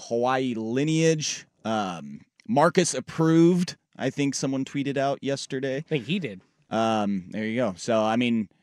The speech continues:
Speaker 1: of all the guys that were in the transfer portal, his name was, uh, being linked to the Oregon Ducks the most.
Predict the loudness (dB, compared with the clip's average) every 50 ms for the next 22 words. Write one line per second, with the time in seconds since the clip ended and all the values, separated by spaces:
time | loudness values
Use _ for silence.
0 | _ _ _ _ _ _ _ _ _ _ _ 0 2 4 6 10 10 10 10 10
1 | 8 8 8 8 8 8 8 6 6 4 4 4 4 2 2 0 -2 -2 -2 -2
2 | -2 -2 -4 -4 -2 0 0 0 0 -2 -4 -2 2 2 4 4 6 4 4 4
3 | 2 _ _ _ 0 2 2 2 2 0 0 2 2 2 2 2 2 2 4 4
4 | 4 4 4 2 0 2 2 2 2 2 0 -2 -4 -8 _ _ _ _ -6 -2
5 | 0 0 0 0 0 -2 -2 -2 -4 -6 -6 -4 -4 0 2 2 4 4 2 2
6 | 0 2 2 0 0 0 0 -2 -2 -2 -6 -12 -6 -4 -2 0 0 0 0 0
7 | 0 -2 -2 -6 -10 -10